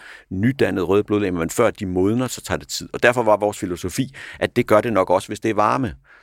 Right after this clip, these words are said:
Så derfor lavede vi et forsøg, hvor vi gjorde det i fem uger.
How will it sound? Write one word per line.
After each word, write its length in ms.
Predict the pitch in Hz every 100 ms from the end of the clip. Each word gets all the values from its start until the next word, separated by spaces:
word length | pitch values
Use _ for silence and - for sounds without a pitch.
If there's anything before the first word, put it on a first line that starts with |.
| -
Så 80 |
derfor 220 | 98 127 120
lavede 200 | 107 113
vi 80 |
et 80 | 87
forsøg, 340 | - 87 113 90
hvor 160 | 87
vi 100 | 85
gjorde 260 | 82 90 95
det 60 | 90
i 40 |
fem 200 | 117 65
uger. 280 | 82 80